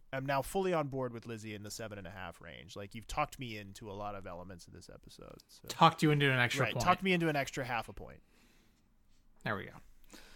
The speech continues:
Speaker 2: All right, but that's gonna wrap up our s-, episode for today. Thank you all very much for listening, as always. The show is brought to you in part by our patrons over at patreon dot com slash San Antonio Podcast, where for the low price of only five dollars a month,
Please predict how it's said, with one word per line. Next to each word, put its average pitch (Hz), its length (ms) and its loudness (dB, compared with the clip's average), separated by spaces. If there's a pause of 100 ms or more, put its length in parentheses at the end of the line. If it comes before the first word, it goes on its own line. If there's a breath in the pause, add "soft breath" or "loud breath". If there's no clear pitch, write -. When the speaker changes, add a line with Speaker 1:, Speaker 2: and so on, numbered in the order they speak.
(580 loud breath)
Speaker 2:
All 180 320 12
right, 143 200 10
but 135 100 2
that's 156 180 6
gonna 151 160 4
wrap 147 200 6
up 143 200 4
our 131 120 4
s-, - 200 0 (100)
episode 143 400 4
for - 140 -2
today. 123 380 4
Thank 311 180 -2
you 180 60 8
all 131 80 8
very 113 180 4
much 110 180 0
for 123 80 -2
listening, 110 240 -2
as 104 120 -4
always. 123 380 -2 (200)
The 175 80 2
show 185 140 6
is 151 80 4
brought 160 140 6
to 165 100 6
you 147 40 6
in - 40 2
part 160 180 6
by 156 60 8
our 151 100 8
patrons 147 420 2
over 123 180 4
at 117 100 0
patreon 135 400 2
dot 123 220 4
com 135 280 2
slash 156 400 6
San 156 100 4
Antonio 123 280 2
Podcast, 120 500 2
where 123 180 -2
for - 140 -6
the 120 80 0
low 214 160 6
price 202 280 4
of 160 100 4
only 139 200 2
five 196 300 12
dollars 147 300 6
a 123 40 0
month, 175 300 2